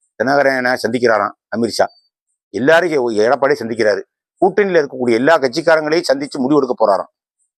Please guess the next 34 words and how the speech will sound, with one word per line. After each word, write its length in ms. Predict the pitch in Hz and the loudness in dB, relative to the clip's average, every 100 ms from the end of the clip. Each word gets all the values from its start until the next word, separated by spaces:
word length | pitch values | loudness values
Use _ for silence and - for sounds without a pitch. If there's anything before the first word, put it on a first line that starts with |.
| _ _ - | _ _ -4
இதுல 260 | 104 156 147 | 0 0 0
ஏன் 240 | 120 180 | 2 2
அனுமானம் 440 | 226 196 202 190 175 | 2 2 2 2 0
வந்து 100 | 175 135 | 0 -2
சசிகலாவை 400 | 151 196 214 233 | 0 2 2 2
சந்திக்க 300 | 190 180 180 | -4 0 0
போறாருங்கிற 440 | 165 165 156 143 | 4 2 2 0
மாதிரி 200 | 139 156 | 2 2
தான் 80 | 160 | 2
நான் 180 | 127 151 | 2 0
நினைக்கிறேன். 400 | 143 131 104 - _ _ - | -2 -6 -10 -16 _ _ -2
ஏன்னா 220 | 175 143 | 0 0
இறுதி 240 | 131 196 208 | 0 0 0
முடிவுன்னு 420 | 180 190 180 120 - | 0 4 2 0 -2
செங்கோட்டையில 400 | 113 147 151 147 | 0 2 2 0
இருந்து 240 | 160 160 | 0 -2
எல்லாத்தையும் 260 | 147 151 151 | 0 -2 -2
இறுதி 160 | 165 | -2
முடிவு 260 | 156 143 135 | -2 0 0
அறி-, 120 | 117 - _ - | 0 -8 _ -2
அறிவிக்க 320 | 139 156 143 | 0 0 0
போறதா 300 | 131 135 143 120 | 0 2 0 0
சொல்றாங்க. 220 | 131 113 80 _ _ - | 0 -2 -6 _ _ -4
ஏன்னா 100 | 135 | -2
பரபரப்பான 600 | 107 143 165 160 170 180 | 2 4 2 2 2 2
கட்டத்துக்கு 340 | 143 139 143 | 0 -2 -2
தமிழ்நாடு 400 | 135 135 151 143 | 0 0 0 0
அரசியலை 300 | 117 117 135 139 | 0 0 -2 0
கொண்டு 220 | 160 160 | 0 2
வந்துட்டாங்க. 320 | 127 110 101 | 2 0 -2
இன்னும் 180 | 117 151 | 0 2
எலெக்ஷனுக்கு 400 | 120 175 185 175 | 2 2 0 0
எந்த 240 | 143 165 | 0 0
மாநிலத்திலுமே 540 | 185 190 190 190 196 | 0 0 2 0 2